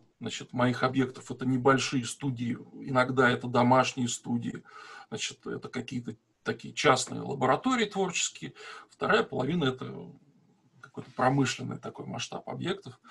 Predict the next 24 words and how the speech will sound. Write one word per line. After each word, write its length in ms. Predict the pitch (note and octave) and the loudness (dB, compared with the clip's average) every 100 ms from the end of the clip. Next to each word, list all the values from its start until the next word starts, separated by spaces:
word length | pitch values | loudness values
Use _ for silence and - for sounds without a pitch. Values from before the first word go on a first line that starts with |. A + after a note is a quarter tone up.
| - - - - _ | -18 -18 -18 -20 _
Вот, 540 | C3 C#3 C#3 B2 A#2+ - F2 | 0 2 4 2 -2 -10 -8
с-, 340 | - - - - | -6 -4 -6 -6
иногда 500 | - - A#2+ B2 B2 | -8 -4 -2 0 0
это 140 | - | -2
государственные, 760 | - A#2+ C#3+ G#3+ G#3 - G3 F3+ | -8 -6 2 2 2 -4 -6 -4
иногда 320 | A#2+ B2 C3 | -4 -6 -10
это 120 | - | -14
какие-то 320 | - - - | -18 -18 -20
крупные 300 | - - - | -18 -16 -12
частные 360 | B2+ G#3 G#3 F#3+ | -6 -4 -4 -6
заказы. 440 | E3 E3 D#3+ C#3 - - - | -6 -6 -6 -6 -10 -14 -4
Так 160 | - - | -2 2
вот, 200 | D#3 - - - | 0 -2 -12 0
давайте 380 | D3+ C#4 - | 2 4 2
глянем, 540 | B2 C3 G3 A#3 G3+ D#3+ | -2 0 2 2 0 -2
э, 480 | - A#2 - D3 - | -6 -8 -8 -10 -14
значит, 380 | C3 A#2+ - - _ _ _ _ | -12 -12 -12 -16 _ _ _ _
в 100 | - | -14
то, 180 | - A3+ | -4 -2
как 360 | - E3 E3+ - _ _ _ _ _ | 0 0 -2 -14 _ _ _ _ _
превращаются, 1000 | C3+ C3 D3+ C#3+ - C#3 A2+ - - - _ _ _ _ _ _ _ _ _ - | -2 2 4 2 4 2 2 -4 -8 -16 _ _ _ _ _ _ _ _ _ -16
э, 160 | - - - | -10 -10 -6
комнаты 560 | - A3 A3 G#3 G3+ F3+ _ _ _ _ _ _ _ _ _ _ _ _ _ _ _ _ | 0 0 -2 -6 -10 -12 _ _ _ _ _ _ _ _ _ _ _ _ _ _ _ _
в 420 | - A#2+ D#3 G#3 | -12 -6 -4 -4